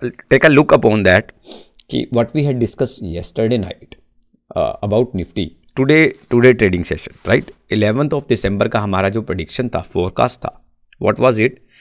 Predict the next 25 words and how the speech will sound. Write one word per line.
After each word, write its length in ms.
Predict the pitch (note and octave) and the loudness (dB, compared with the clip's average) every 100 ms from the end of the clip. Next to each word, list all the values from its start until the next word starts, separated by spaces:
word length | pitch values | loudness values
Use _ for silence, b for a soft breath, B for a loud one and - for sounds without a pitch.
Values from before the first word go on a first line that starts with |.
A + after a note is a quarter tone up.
| b b | b b
If 180 | D3+ D3+ | -4 -2
market 480 | C#3+ G2+ G#2+ D#3+ D3+ | 0 0 2 0 2
open 280 | B2+ - C#3 | 2 0 -4
flat, 400 | C#3 A2+ - - | 2 2 2 -4
then, 420 | A#2 A2 B2 A#2+ - | 0 2 0 -6 -6
uh, 280 | - G2+ F#2+ | -2 0 0
higher 340 | G2 G2 A#2+ | 4 4 6
level 420 | A#2+ A2 A#2 A#2+ - - - | 4 2 2 0 -2 -14 -10
<clears throat> 320 | G2+ G2+ F#2+ | -6 -6 0
could 200 | B2 B2+ | 2 4
be 120 | A2 A#2 - _ _ _ _ _ | 2 0 -4 _ _ _ _ _
twenty-one 440 | G2+ G2+ A2 A2+ | -2 -2 -2 -4
thousand 360 | A#2 G#2+ A2 G#2+ | -2 -4 -2 -4
eighty, 280 | F2 - C3 G3+ B3 - - | -6 -6 -8 -8 -14 -20 -4
lower 300 | A2+ G2+ A2 | 0 0 -2
side 320 | - A#2 A#2+ | -4 -6 -4
twenty 260 | G2 F#2 G2+ | -4 -4 -4
thousand 360 | G2 F2+ A2 | -4 -6 -8
nine 220 | G2 D#2+ | -8 -10
thirty. 400 | - D#2+ _ D#3 - _ _ _ _ _ _ _ | -12 -16 _ -16 -16 _ _ _ _ _ _ _
This 260 | - G2+ - | -2 -2 2
was 180 | A2 G#2+ | 0 2
the 100 | G2+ | -2
expected 500 | - - - - G#2 | -2 -6 -4 -4 -2
level, 280 | D2+ D#2+ | -4 -6